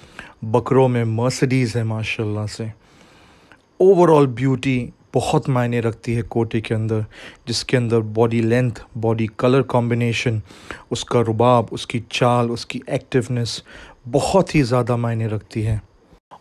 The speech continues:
और बहुत ही कम Mercedes के ख़रीदार होते हैं जो एवरेज का पूछते हैं। तो एवरेज कोटों के अंदर वेट को माना जाए तो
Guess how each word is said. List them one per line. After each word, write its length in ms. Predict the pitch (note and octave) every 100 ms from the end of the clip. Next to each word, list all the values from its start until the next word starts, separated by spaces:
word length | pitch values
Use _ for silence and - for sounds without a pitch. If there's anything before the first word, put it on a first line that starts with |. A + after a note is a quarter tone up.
| _
और 140 | C#3+ B2+
बहुत 480 | A2+ C3 - D#3+ D3
ही 80 | B2 _ -
कम 340 | D#3 C#3+ A2+ A2 - - _
Mercedes 520 | A#2+ B2 - A#2+ A#2+
के 120 | - B2+
ख़रीदार 480 | - A2+ A2+ A#2
होते 280 | A2 A2 -
हैं 80 | A#2
जो 180 | A2 - C3+
एवरेज 400 | A#2+ G#2+ A#2 -
का 120 | A2+
पूछते 460 | - A2 - - A2
हैं। 200 | G#2+ G2 - - - - - - - _
तो 80 | B2 A#2+ A#2 A2+ - -
एवरेज 480 | B2+ A#2 C#3 C3+ - -
कोटों 320 | - A#2+ B2
के 160 | B2 B2+
अंदर 400 | A#2+ A#2 A#2+ A2+ - - _
वेट 420 | A2 G2+ C3 C#3+ - - -
को 120 | A#2+
माना 320 | A#2 A2+ A#2
जाए 300 | A2 A2+ A2 A2+ - - - - - _
तो 100 | B2+